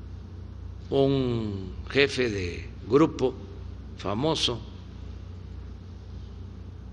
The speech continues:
Beltrán, en Morelos. ¿Cómo se llamaba?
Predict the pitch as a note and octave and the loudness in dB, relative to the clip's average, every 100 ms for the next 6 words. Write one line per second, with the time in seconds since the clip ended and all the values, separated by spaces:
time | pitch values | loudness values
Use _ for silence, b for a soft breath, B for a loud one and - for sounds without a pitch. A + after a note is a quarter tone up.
0 | - - - - - - - - - G2+ | -10 -10 -10 -12 -12 -10 -10 -10 -4 2
1 | A2+ G2+ C3 D#3 C#3+ - - - - - | 2 4 4 4 0 -8 -12 -12 -12 -12
2 | - - - - - - - - - - | -12 -12 -12 -12 -10 -10 -10 -12 -14 -12
3 | - - - - - - - - - - | -12 -10 -12 -12 -12 -12 -12 -12 -12 -12
4 | - - - A#2+ A#2 A2 G#2 G2 F#2+ F#2 | -12 -12 0 2 4 2 0 -2 -2 -4
5 | F#2 - - - - - - - - - | -4 -8 -12 -12 -12 -12 -12 -12 -12 -12
6 | B B B B - - - - G2 A2 | B B B B -12 -12 -12 -8 -2 4
7 | C3+ F3 C3+ G#2 - - - - - - | 8 8 6 2 0 -6 -12 -12 -12 -12
8 | - - - - - - - - - - | -12 -12 -12 -12 -10 -12 -12 -12 -10 -10
9 | - - - - - C3 C#3+ C3 A#2+ A#2 | -10 -12 -12 -12 -4 0 2 4 4 4
10 | B2 A2+ | 4 2